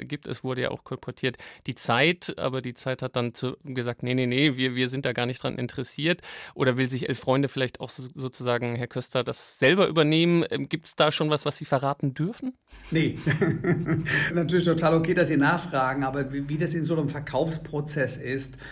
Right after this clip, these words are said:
Speaker 2: da kommen immer wieder mal rechts und links Gerüchte hoch. Manche stimmen, manche stimmen nicht. Aber wir können da heute noch nicht sagen, wir sind mitten im, im Prozess und dementsprechend wird es nicht so sein, dass wir während des laufenden Prozesses uns schon äußern können und wollen.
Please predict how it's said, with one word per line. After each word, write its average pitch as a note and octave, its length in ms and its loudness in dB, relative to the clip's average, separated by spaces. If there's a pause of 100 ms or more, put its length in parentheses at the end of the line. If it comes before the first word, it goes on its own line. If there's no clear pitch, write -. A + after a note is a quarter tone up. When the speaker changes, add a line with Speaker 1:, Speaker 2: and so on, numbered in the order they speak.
(140)
Speaker 2:
da C#3+ 160 -2
kommen D3+ 280 -2
immer D#3 260 0
wieder D3+ 160 0
mal C#3+ 160 0
rechts C#3 320 -4
und C3 80 -6
links D3 240 -2
Gerüchte C#3 400 -2
hoch. C3+ 240 0 (460)
Manche B2 240 -2
stimmen, E3 280 0
manche C#3+ 300 2
stimmen C3+ 380 -2
nicht. E3+ 340 2 (240)
Aber C#3+ 220 0
wir C#3+ 120 0
können E3 220 2
da A#2 160 4
heute D3 240 4
noch D#3+ 140 2
nicht D3+ 200 0
sagen, C3 220 0
wir C3+ 80 0
sind C3 240 -2
mitten D#3+ 220 2
im, D3+ 320 -2
im C#3+ 180 2
Prozess C#3 680 0 (260)
und C3+ 180 -4
dementsprechend C#3 880 0
wird C#3 320 -2
es C3+ 160 -2
nicht D#3 260 2
so D#3+ 140 -2
sein, C3+ 280 0
dass C3+ 220 -2
wir B2 420 2 (180)
während D3+ 920 2
des - 120 2
laufenden F3+ 600 2
Prozesses C#3+ 440 0
uns C#3+ 140 -2
schon - 160 -2
äußern B2+ 500 -2
können D3+ 340 0
und A#2 220 2
wollen. A#2+ 480 2